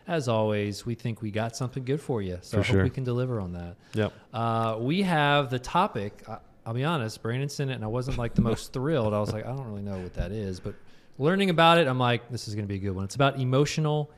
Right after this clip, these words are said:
Speaker 1: intelligence.
Speaker 2: Yeah, I think at first you were thinking it was artificial
Speaker 1: I, I don't know
Speaker 2: intelligence.
Speaker 1: what I was thinking. I just saw intelligence, and I'm like, This is, they're
Speaker 2: That
Speaker 1: gonna
Speaker 2: doesn't sound
Speaker 1: be
Speaker 2: exciting.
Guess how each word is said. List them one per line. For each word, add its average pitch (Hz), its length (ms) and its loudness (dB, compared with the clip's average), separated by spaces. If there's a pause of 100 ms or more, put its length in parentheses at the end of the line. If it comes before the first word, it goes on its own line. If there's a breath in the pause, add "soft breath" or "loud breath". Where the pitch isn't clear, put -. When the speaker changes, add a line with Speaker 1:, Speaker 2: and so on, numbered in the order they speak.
(140 soft breath)
Speaker 1:
intelligence. 104 680 -6
Speaker 2:
Yeah, 107 180 10
I 104 40 8
think 127 180 8
at 107 80 8
first 123 280 8
you 110 60 8
were 107 80 8
thinking 104 300 4
it 101 80 8
was 98 260 6
artificial 110 520 4
Speaker 1:
I, 98 100 2
I 127 40 4
don't 160 120 10
know 165 80 10
Speaker 2:
intelligence. 175 400 10
Speaker 1:
what 139 100 8
I 127 60 6
was 117 160 2
thinking. 104 240 -4
I 107 80 -2
just 117 140 -4
saw 131 100 2
intelligence, 107 600 -2
and 107 100 -4
I'm 98 80 -2
like, 92 220 -4 (140)
This - 220 -14
is, 90 260 -18
they're 101 180 -12
Speaker 2:
That 131 140 6
Speaker 1:
gonna 226 140 12
Speaker 2:
doesn't 120 80 8
sound 117 180 10
Speaker 1:
be 110 60 6
Speaker 2:
exciting. 131 400 6